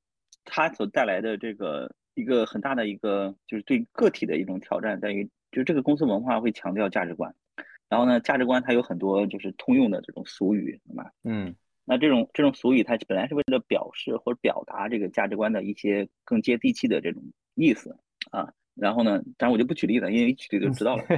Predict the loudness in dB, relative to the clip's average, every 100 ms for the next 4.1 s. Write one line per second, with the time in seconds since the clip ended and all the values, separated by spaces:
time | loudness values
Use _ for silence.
0 | 0 -2 0 0 0 2 2 4 2 0
1 | _ -12 -6 -4 -4 -8 -4 -6 -6 -6
2 | -4 -4 -2 -2 -4 -8 _ _ -2 -2
3 | 0 2 2 2 2 0 -2 0 0 0